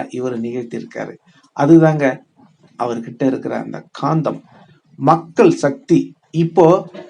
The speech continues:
மக்கள் சக்தியாக உருவெடுத்திருக்காரு சூப்பர் ஸ்டார் ரஜினிகாந்த் அவர்கள் அப்படின்னு தான் சொல்றேன். ஏன்னா, எவ்வளவுக்கு எவ்வளோ இவங்க தலைவரை பத்தி மட்டரகமா பேசுறாங்களோ, அவ்வளோக்கு அவ்வளோ தலைவர் உள்ள இருக்கிற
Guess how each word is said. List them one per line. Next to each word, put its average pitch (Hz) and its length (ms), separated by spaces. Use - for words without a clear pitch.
மக்கள் 262 480
சக்தியாக 190 640
உருவெடுத்திருக்காரு 160 1080
சூப்பர் 151 420
ஸ்டார் 147 240
ரஜினிகாந்த் 131 600
அவர்கள் 123 420
அப்படின்னு 120 280
தான் 135 120
சொல்றேன். 127 440
ஏன்னா, 170 260
எவ்வளவுக்கு 233 640
எவ்வளோ 190 380
இவங்க 160 480
தலைவரை 160 480
பத்தி 160 400
மட்டரகமா 151 640
பேசுறாங்களோ, 139 680
அவ்வளோக்கு 233 440
அவ்வளோ 165 600
தலைவர் 220 680
உள்ள 185 360
இருக்கிற 156 520